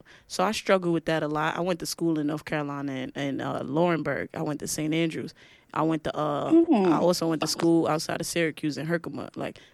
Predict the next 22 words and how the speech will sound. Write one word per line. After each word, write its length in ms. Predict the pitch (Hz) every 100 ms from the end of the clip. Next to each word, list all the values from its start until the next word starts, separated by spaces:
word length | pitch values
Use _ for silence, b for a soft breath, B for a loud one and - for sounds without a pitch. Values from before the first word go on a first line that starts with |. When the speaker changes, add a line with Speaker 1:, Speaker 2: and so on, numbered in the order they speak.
| -
Speaker 1:
I 60 | 170
make 180 | 208
it 80 | 196
my 140 | 160 147
business 440 | 165 202 180 156
to 120 | -
get 160 | 147 156
out 160 | 160 165
of 80 |
New 80 | 160
York 220 | 151 143 -
often, 460 | 160 - 156 143
uh, 200 | - 143 -
move 200 | 143 -
to 140 | -
England. 360 | 156 160 160 160 b b b -
Um, 260 | 160 160
but 240 | 165 160 -
for 160 | -
me, 280 | 156 185 202
it, 140 | 156 -
it, 180 | -